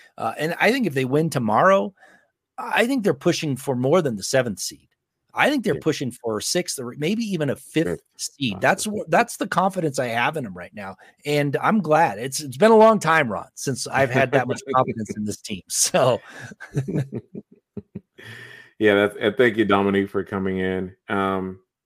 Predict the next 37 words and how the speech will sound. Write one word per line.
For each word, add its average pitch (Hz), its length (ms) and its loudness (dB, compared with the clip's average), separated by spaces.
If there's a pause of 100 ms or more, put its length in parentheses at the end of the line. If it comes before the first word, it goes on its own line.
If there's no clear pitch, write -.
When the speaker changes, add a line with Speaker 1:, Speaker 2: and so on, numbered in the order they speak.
(320)
Speaker 2:
yeah, - 220 4
so - 120 -2
I 123 80 6
believe 165 360 2 (760)
the 120 120 2
league 147 220 4
is 127 80 2
already 120 500 4 (460)
on, 113 380 0
you 127 60 -6
know, 95 140 0
we've, 113 280 -4 (220)
you 117 100 -6
know, 98 100 0
the 90 80 -6
Broncos 131 320 0
have 107 160 0
put 110 120 -6
the 104 60 -6
league 101 340 -2
on 98 180 -4
notice 87 360 -4
already. 80 400 -8 (360)
You 101 120 -2
know, 101 160 2
you 104 180 -2
don't, 117 300 0 (560)
you 107 140 -2
don't 113 200 -4
win 107 560 -2
five 95 520 2
games 95 320 -2
in 90 80 -2
a 87 100 -2
row 87 160 0
by 78 200 -4
accident. 73 500 -14